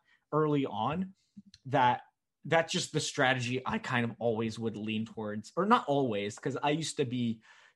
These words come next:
you know, I used to be more open to taking early starting pitching, but now I've kind of shifted and become a lot safer in drafts early on and then taking my risk later, like you did mention. So, uh,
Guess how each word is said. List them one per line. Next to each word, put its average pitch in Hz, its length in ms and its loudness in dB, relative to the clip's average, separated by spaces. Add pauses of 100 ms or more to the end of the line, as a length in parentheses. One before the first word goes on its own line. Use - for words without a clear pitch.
you 151 80 -2
know, 123 120 2
I 156 100 4
used 202 180 2
to 185 60 -4
be 185 80 4
more 151 380 4
open 143 260 2
to - 80 -8
taking 135 280 0
early 123 260 -2
starting 117 300 -2
pitching, 147 320 -2
but 139 100 -4
now 151 280 2
I've 131 80 -2
kind 139 160 -4
of 123 40 -4
shifted 120 460 -2
and 113 100 0
become 120 300 -2
a 123 60 0
lot 117 500 2 (160)
safer 117 720 -2
in 117 100 -6
drafts 120 520 -2 (580)
early 139 300 4
on 117 420 2
and 120 160 0
then 117 140 0
taking 117 320 -2
my 107 180 0
risk 110 360 -4 (180)
later, 117 440 0
like 113 220 -4
you 131 80 -2
did 117 160 -2
mention. 107 480 -6 (300)
So, 104 420 -4 (640)
uh, 165 80 4